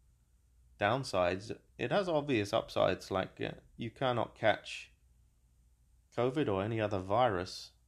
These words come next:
from an online friendship if there's no physical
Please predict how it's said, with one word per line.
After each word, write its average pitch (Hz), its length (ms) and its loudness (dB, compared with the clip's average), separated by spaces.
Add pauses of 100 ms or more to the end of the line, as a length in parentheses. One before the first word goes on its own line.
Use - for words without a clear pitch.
(340)
from 98 200 -4
an 98 100 -2
online 95 420 0
friendship 135 680 -4 (1800)
if - 240 -4
there's 101 180 0
no 104 500 0 (260)
physical 101 720 -4